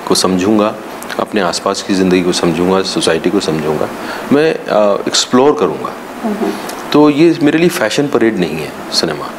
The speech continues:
Speaker 2: हम्म।
Speaker 1: कहानी सुनाना जो है वो फैशन परेड नहीं है, और, अ, ये, इस बात की क्लैरिटी मुझे बहुत पहले हो गई थी।
Speaker 2: हम्म।
Speaker 1: और अगर नहीं हुई होती, अगर मैं उस तरह से करने के लिए आता, तो मैं, मेरे हाव भाव, मेरे लुक्स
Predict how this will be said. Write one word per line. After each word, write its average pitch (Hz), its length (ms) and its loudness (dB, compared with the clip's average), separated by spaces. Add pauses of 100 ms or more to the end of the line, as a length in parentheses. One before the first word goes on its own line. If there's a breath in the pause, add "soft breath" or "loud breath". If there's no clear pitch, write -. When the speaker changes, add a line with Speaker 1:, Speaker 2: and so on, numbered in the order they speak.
(180)
Speaker 2:
हम्म। 208 160 0
Speaker 1:
कहानी 104 320 2
सुनाना 104 320 2
जो 104 140 2
है 110 100 2
वो 113 140 6
फैशन 110 420 -2
परेड 82 260 0
नहीं 71 220 -4
है, - 60 -10 (600 loud breath)
और, 95 280 0
अ, 92 180 4
ये, 101 300 2
इस - 140 2
बात 135 180 2
की 139 60 -2
क्लैरिटी 117 380 2
मुझे 117 180 2
बहुत 101 200 2
पहले 90 280 0
हो 73 120 -4
गई 69 140 -6
थी। - 280 -10
Speaker 2:
हम्म। 71 440 -4 (200)
Speaker 1:
और 107 220 2
अगर 127 320 2
नहीं 117 280 4
हुई 151 160 6
होती, 151 360 4
अगर 143 200 2
मैं 143 220 2
उस - 260 -2
तरह 120 260 0
से 147 160 0
करने 127 320 0
के 143 100 -2
लिए 151 80 4
आता, 139 280 0 (520 loud breath)
तो 160 140 6
मैं, 92 240 2 (420)
मेरे 107 220 4
हाव 98 280 0
भाव, 107 360 2
मेरे 104 240 2
लुक्स - 440 0